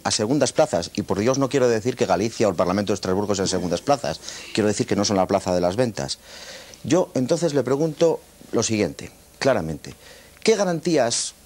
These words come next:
pueden tener sus enemigos de que usted no va a volver al primer puesto de Alianza Popular? ¿Va a presentarse al Congreso? ¿Va a estar en el Congreso? Y segundo,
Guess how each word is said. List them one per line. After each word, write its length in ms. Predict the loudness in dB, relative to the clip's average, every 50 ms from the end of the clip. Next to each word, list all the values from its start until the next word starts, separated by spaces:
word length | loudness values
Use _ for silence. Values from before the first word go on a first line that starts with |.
| -6
pueden 300 | -2 2 2 2 2 2
tener 240 | 0 0 0 0 0
sus 180 | 0 -2 -4 -2
enemigos 540 | -2 0 0 0 0 0 0 -2 -2 -6 -8
de 180 | -6 -4 -4 -2
que 120 | 0 -2
usted 320 | -2 0 0 0 0 0 0 -2
no 360 | -2 0 2 2 2 2 2
va 220 | 2 2 2 2 2
a 40 |
volver 460 | 2 0 0 0 2 2 0 0 0 -4 -12 -20 -20 -20 -18 -6 -2
al 220 | 0 0 0 0
primer 420 | -2 -2 -2 0 2 0 0 -2 -4
puesto 600 | -4 0 2 2 2 0 -2 -4 -4 -4 -4 -6 -10 -20 -20 -20 -20 -20 -16
de 260 | -8 -2 2 2 4
Alianza 440 | 4 4 2 2 2 0 0 0 -2
Popular? 340 | -4 -4 -2 -2 -2 -2 -2 -6 -10 -20 -20 -20 -20 -14 -10 -4 0
¿Va 240 | 0 2 2 0 -2 -4 -4 -4
a 100 | -2 -2
presentarse 520 | -2 -4 -4 -2 -2 0 0 -2 -2 -4
al 40 | -2
Congreso? 460 | -4 -2 0 0 -2 0 -2 -4 -6 -10 -14 -20 -20 -20 -16 -8 -2 2
¿Va 80 | 2 2
a 40 | 2
estar 280 | 2 0 0 -2 0
en 80 | 0 0
el 100 | 0 0
Congreso? 480 | -2 -2 -2 -2 -2 -2 -2 -4 -4 -6 -8 -6
Y 100 | -4 -4
segundo, 400 | -2 0 0 0 0 -2 -4 -6